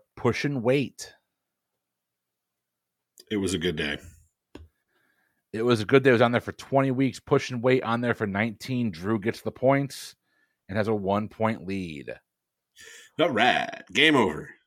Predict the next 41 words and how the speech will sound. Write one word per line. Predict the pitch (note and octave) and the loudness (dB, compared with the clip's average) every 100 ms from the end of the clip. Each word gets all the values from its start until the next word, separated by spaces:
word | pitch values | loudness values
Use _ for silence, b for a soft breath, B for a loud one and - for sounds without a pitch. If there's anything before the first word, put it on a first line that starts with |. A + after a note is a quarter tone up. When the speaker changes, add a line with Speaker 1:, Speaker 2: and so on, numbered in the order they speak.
| _ _ _ _ _ | _ _ _ _ _
Speaker 1:
Brian, | A2 C#3 D3+ C#3+ A2+ | 4 4 6 2 4
so | C#3+ | 4
Speaker 2:
Thank | B2+ B2 | 6 6
Speaker 1:
I, | |
Speaker 2:
you | B2 | 8
all | |
Speaker 1:
I'll | B2+ | 8
Speaker 2:
for | D3+ | 6
Speaker 1:
tell | C#3+ | 4
you, | |
Speaker 2:
coming | C#3 - | 4 0
out. | B2+ | 6
Speaker 1:
when | C3+ | 8
I, | D3+ D3+ - C3 | 8 4 0 4
when | C#3 | 6
I | E3 | 8
was | D3+ | 6
a | B2 | 4
kid, | - C#3 C#3 | 0 6 8
I | A2 | 10
went | G#2+ B2 | 8 4
to | B2+ | 4
a | G#2 | 6
record | A2 - A2 | 6 4 -4
store | - G#2 | -4 -2
and | G2 | 0
I, | G2 | -2
they | D#2+ G#2+ | 2 4
didn't | B2+ C3 | 4 4
have | G2+ C3+ | 0 0
Ice | A#2+ A2+ - | 2 0 -2
Cube, | C3 A2+ | 0 4
but | G2+ | 8
I | G2+ | 8
went | A#2+ C3 | 8 6
ahead | B2+ | 2
and | G2+ | 6
bought | G#2+ A#2 | 6 6
some | - G#2 | 2 -2
Vanilla | G#2 F2+ F#2+ A2 A2 - | -2 0 2 6 6 6
Ice. | E2+ E2 C#2+ - - - - | 0 -2 -6 -12 -14 -14 -16